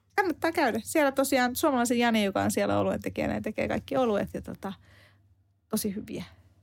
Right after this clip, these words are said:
Ja sitten taas ruokapuolella niin kuin vähän ehkä perinteisempi, mutta sellainen tosi hyvä on toi Bryggeri Helsinki,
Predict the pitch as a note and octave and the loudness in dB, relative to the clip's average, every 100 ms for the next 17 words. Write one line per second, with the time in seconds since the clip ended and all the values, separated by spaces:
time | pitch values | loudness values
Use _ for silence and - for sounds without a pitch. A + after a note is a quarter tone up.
0 | _ _ _ _ _ _ _ _ E4 F4 | _ _ _ _ _ _ _ _ 2 2
1 | - E4 F#4 F4+ D#4+ D4+ D4 C4 B3 A#3+ | 0 2 4 6 4 4 4 4 4 4
2 | B3 G3+ A3 A3+ C4+ C4 C4 B3 C4 B3+ | 2 0 -2 2 4 4 2 2 4 4
3 | A3+ A3+ A#3 G#3+ G#3 A3 A#3+ G#3+ G#3 G#3 | 2 2 2 0 -2 -2 0 0 0 0
4 | A#3 A3+ A3 G3 G3 G3 G3+ G#3 G3+ F#3+ | 0 2 2 2 0 0 0 2 2 2
5 | F3+ G#3 F3+ - F#3 F#3+ - | 2 2 2 0 -2 -2 -4